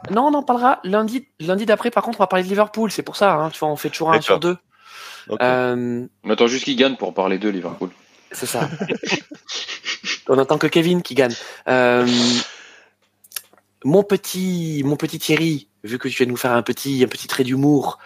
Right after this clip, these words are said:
Speaker 1: qu'est-ce que tu peux nous dire sur cette canebière sans alcool ? Qu'est-ce qui se passe à l'O M ?
Speaker 3: Écoute, euh, euh,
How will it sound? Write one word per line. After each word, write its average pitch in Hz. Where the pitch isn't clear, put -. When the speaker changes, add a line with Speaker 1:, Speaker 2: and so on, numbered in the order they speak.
Speaker 1:
qu'est-ce 160
que 175
tu 165
peux 165
nous 156
dire 165
sur -
cette 139
canebière 139
sans 127
alcool ? 120
Qu'est-ce 214
qui 165
se -
passe 104
à 95
l'O 95
M ? 92
Speaker 3:
Écoute, -
euh, 101
euh, 90